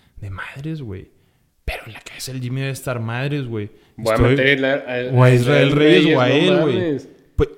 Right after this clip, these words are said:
Speaker 1: eh, no entiendo la no convocatoria del Toro Guzmán, güey.
Speaker 2: Sí, no. O sea, no, no, no tiene ningún sentido.
Speaker 1: Digo,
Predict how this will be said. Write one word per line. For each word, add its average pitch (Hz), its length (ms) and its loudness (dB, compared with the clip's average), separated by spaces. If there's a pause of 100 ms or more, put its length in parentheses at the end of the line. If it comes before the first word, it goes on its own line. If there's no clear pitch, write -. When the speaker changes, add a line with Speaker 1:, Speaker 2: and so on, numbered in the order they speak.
(220)
Speaker 1:
eh, 131 240 -20
no 131 160 0
entiendo 151 280 -4 (300)
la 131 140 0
no 127 140 0
convocatoria 143 540 -6
del 139 120 -12
Toro 131 160 -8
Guzmán, 120 360 -8
güey. 127 80 -14
Speaker 2:
Sí, 127 260 -4
no. 98 160 -10 (220)
O 104 100 -16
sea, 101 300 -14
no, 104 280 -10
no, 117 280 -8
no 123 220 -8
tiene 135 240 -6
ningún 127 300 -8
sentido. 139 260 2
Speaker 1:
Digo, 131 160 0